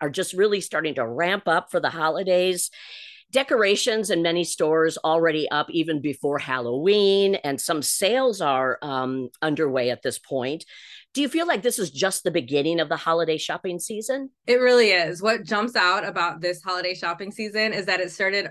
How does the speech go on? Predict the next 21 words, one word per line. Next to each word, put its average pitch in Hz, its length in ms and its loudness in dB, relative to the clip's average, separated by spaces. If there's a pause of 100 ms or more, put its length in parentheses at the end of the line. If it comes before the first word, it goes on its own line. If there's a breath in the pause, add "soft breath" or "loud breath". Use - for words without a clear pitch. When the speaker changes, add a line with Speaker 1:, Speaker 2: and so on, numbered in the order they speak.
Speaker 2:
earlier 226 440 0
than 220 280 -4
ever, 170 480 -2 (240 loud breath)
which 208 220 -4
means 226 300 0
it 220 100 -10
is 208 320 -2
lasting 208 520 -2
longer, 226 680 0
and 240 120 -4
then 262 140 -8
also 370 320 -6
it's 370 180 -4
more 233 180 -2
expensive. 165 800 -6 (240 loud breath)
And 214 160 4
so 240 200 6
it 220 60 2
means 240 260 4
that, 220 340 0
uh, 202 200 0